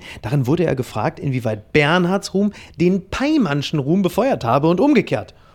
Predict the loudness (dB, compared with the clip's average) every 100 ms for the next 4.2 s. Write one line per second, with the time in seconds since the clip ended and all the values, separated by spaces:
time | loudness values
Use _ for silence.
0 | -12 -6 -4 -2 -2 -2 0 0 2 0
1 | 2 2 2 2 0 0 2 2 2 2
2 | 2 0 0 4 2 2 -4 -12 0 0
3 | 0 -10 -16 -16 -8 -4 -2 -2 -4 -4
4 | -10 -12